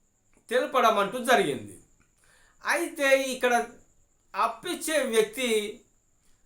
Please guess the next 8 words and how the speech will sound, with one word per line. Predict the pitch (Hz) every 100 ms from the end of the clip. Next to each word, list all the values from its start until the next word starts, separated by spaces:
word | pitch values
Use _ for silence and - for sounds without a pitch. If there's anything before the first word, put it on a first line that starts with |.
| _ _ _ _ _ _ -
అలా | 220 302 320
ఎలా | 302 277 269
ఇస్తారు? | 254 - 254 233
ఏదైనా | 233 208 220 277 302 277 262 254 240 233 -
ప్రాపర్టీకి | 170 175 - 277 269 240
సంబంధించిన | - 202 214 208 202 196 190
కాగితాలు | 175 - 170 190 226 277 262 226 214 214 214 -
పెడితే | 170 196 208 214 202 196 -